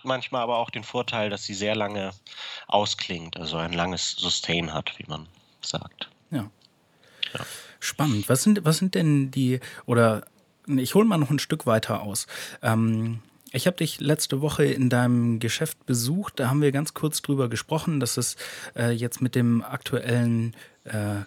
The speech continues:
Speaker 2: mit der aktuellen cites-Gesetzesregelung bestimmte Holzarten gibt, die, äh, Regularien unterliegen. Also es dürfen
Speaker 1: Mhm.
Speaker 2: nicht mehr alle Hölzer importiert werden, manche Hölzer dürfen,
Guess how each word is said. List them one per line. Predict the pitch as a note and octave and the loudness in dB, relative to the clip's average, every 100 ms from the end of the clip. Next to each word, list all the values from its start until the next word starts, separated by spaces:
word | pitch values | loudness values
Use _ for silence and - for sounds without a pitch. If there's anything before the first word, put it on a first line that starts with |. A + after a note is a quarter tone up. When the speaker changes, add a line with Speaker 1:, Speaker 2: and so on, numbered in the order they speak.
| _ _ _ _ _ - | _ _ _ _ _ -6
Speaker 2:
mit | A#2 A#2 | -4 -2
der | A2 | -4
aktuellen | - B2 A2+ A2+ | -2 -2 2 0
cites-Gesetzesregelung | - F3+ - F3 - - - C#3+ C#3+ B2+ B2+ D#3 D#3 D#3+ D3 - - C#3+ B2 C#3+ D3 C#3 C3+ B2+ | 0 -2 0 -2 -2 -4 -8 -14 -8 0 2 2 0 -2 -2 -4 -8 -8 2 4 6 6 6 4
bestimmte | A#2+ - E3 D3+ B2+ | 2 0 0 2 2
Holzarten | A#2+ C#3 - B2 A#2+ A#2+ | 2 2 0 -2 0 -2
gibt, | A#2+ A#2 _ - | 0 -2 _ -2
die, | A2+ A2 | 0 2
äh, | G#2+ - | 0 -2
Regularien | A2 G#2 A2 A#2 A2+ A2 G2 F#2+ G2+ F#2+ | 0 0 -2 0 2 4 2 0 -2 -4
unterliegen. | A2 G#2+ A2+ - - - | -6 -8 -8 -10 -12 -10
Also | G#2+ A2+ | -6 -4
es | A2 - | -4 0
dürfen | C#3 C3 | 2 4
Speaker 1:
Mhm. | C3 | 4
Speaker 2:
nicht | C#3 | 6
mehr | C#3+ C3 C3 | 6 4 4
alle | C3 A#2+ | 2 2
Hölzer | A#2 A#2+ - A#2 A2 A2 - - - - | 2 0 2 2 0 -2 -10 -12 -12 -2
importiert | C#3 - A2+ - F3+ - | -2 0 -2 2 2 4
werden, | D3 C#3 C#3 | 2 4 4
manche | B2+ A#2+ A#2+ | 2 0 0
Hölzer | A2 A2+ - G#2+ | 0 0 0 -2
dürfen, | A#2 A2 A2+ G#2+ | -2 -2 0 -2